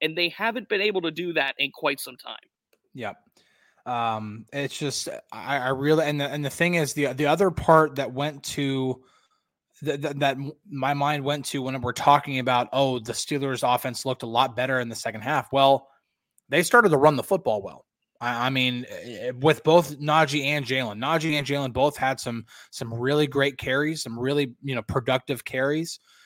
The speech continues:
Speaker 2: Um, Najee in particular, I remember running a really good counter up the middle for where he gained, uh, a-, almost, like, nine and a half yards, like, almost ten yards. Obviously, Jalen, uh, running, uh, on, on his touchdown was a phenomenal, you know, cutback,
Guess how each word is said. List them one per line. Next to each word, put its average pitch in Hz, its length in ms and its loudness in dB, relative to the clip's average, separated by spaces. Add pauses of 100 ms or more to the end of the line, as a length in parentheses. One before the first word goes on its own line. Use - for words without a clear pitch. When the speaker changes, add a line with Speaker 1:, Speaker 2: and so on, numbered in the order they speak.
(200)
Speaker 2:
Um, 117 500 -2 (880)
Najee 143 360 2
in 147 60 0
particular, 151 340 0
I - 20 4
remember 139 320 2
running 127 260 0
a 120 60 0
really 131 220 2
good 123 140 -10
counter 131 380 -2
up - 120 0
the 123 60 -6
middle 123 300 2
for 131 160 -6
where 117 140 -2
he 113 80 -8
gained, 123 320 -2
uh, 113 260 0 (100)
a-, 131 60 -6
almost, 123 420 0
like, 113 120 -6
nine 120 200 -2
and 131 100 -4
a 120 40 -4
half 123 220 -2
yards, 120 260 0
like, 107 100 -4
almost 120 300 -6
ten 123 180 -6
yards. 123 400 -6 (400)
Obviously, 143 460 4
Jalen, 135 560 -2
uh, 123 240 0
running, 139 580 0
uh, 123 240 -4
on, 120 360 -2
on 117 100 -4
his 131 240 -2
touchdown 131 460 -2
was 113 120 -6
a 104 40 -12
phenomenal, 127 640 0 (320)
you 127 80 -4
know, 113 80 2
cutback, 131 540 2